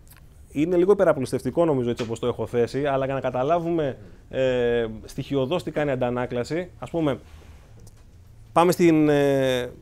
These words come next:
φυσική μορφή κίνησης της ύλης ή στην, πιο απλά, στη μηχανική.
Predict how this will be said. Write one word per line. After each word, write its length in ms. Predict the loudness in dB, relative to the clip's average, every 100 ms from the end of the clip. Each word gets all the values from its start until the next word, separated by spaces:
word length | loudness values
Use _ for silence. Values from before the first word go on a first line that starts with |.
| -20 -20 -2
φυσική 340 | 0 0 2
μορφή 240 | 2 2
κίνησης 240 | 2 2 2
της 180 | 0 2
ύλης 320 | 4 4 2
ή 80 | 0
στην, 460 | 0 0 0 -4 0
πιο 140 | 4
απλά, 140 | 4 2
στη 100 | -2
μηχανική. 560 | 0 -2 0 -2 -2